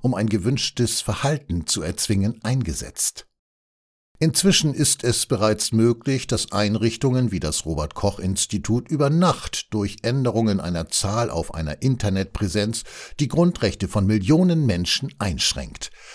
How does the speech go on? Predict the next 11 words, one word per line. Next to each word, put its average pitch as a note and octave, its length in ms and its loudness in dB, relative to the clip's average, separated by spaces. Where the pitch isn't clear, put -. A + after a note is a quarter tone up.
Stillschweigend, A2 1000 2
willkürlich, G#2+ 880 4
ohne C#3+ 440 4
wissenschaftliche G2+ 840 0
Evidenz G2+ 680 0
und A#2 300 2
ohne F2+ 240 0
direkte - 420 -4
Beteiligung D2+ 680 -2
des - 180 -4
Parlaments. - 760 -4